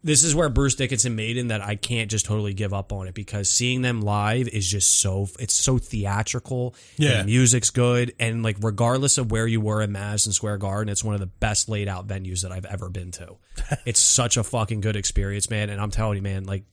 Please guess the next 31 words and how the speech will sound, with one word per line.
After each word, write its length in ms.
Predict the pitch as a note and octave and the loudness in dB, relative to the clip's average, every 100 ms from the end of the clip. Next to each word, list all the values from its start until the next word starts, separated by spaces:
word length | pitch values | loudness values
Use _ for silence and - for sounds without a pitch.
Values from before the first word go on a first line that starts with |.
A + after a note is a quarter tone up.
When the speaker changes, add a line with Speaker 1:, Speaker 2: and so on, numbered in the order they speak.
| _ _ A2+ | _ _ 2
Speaker 1:
Iron 220 | A#2 A#2 | 4 4
Maiden 260 | A#2 A2 | 2 0
comes 240 | G#2 A2 G2 | -2 -2 0
around, 460 | F#2+ G2 A2+ B2+ - | 0 -2 -2 -4 -6
hundred 320 | - - A2+ G#2 | -6 -2 0 0
percent 340 | G#2+ G2 F#2 | -2 -2 -8
have 160 | F2+ F#2+ | -12 -10
to 80 | |
see 160 | F#2 F#2 | -10 -10
them. 240 | E2+ - _ _ _ - B2 | -14 -20 _ _ _ -20 -8
Hundred 300 | - B2 G#2+ | 0 2 2
percent. 380 | - F2 F2 D#2+ _ _ _ _ _ _ _ _ _ _ _ | 2 -2 -4 -10 _ _ _ _ _ _ _ _ _ _ _
Speaker 2:
Well, 300 | C#3 A#2 - _ _ | 0 0 -2 _ _
hopefully, 500 | - C#3 A2+ A#2 G#2 | -4 -4 -2 -4 -2
uh, 240 | G2+ G2 F#2+ - _ - | 0 -2 -4 -10 _ -4
well, 200 | A2+ - | -4 0
obviously 560 | D3 C3+ B2 A2+ A#2+ | 0 2 0 -2 -2
this 340 | A2 A2 G#2+ - | -4 -4 -4 -4
thing 200 | A2+ G2+ | -4 -6
is 200 | G2+ G2 | -8 -8
recorded 480 | G2+ A2+ G2+ F#2+ F#2+ | -10 -8 -6 -6 -8
way 220 | G2 F#2+ | -8 -8
in 80 | F2+ | -10
advance. 380 | F2+ F2+ F2 | -10 -8 -8
Hopefully 340 | A2+ A2 G#2 G2 | -6 -6 -4 -6
Jake 320 | G#2 F#2+ - | -4 -6 -2
Paul 420 | A#2 G2+ F#2 - _ _ - _ _ - - | -2 0 -4 -10 _ _ -20 _ _ -20 -4
does, 280 | A2 G2 | -2 0
uh, 180 | G2 F2+ | -2 -4
fairly 440 | F#2 - G2 G2 F#2 | -6 -6 -4 -4 -6
well 420 | F#2+ F#2 F2+ | -6 -6 -8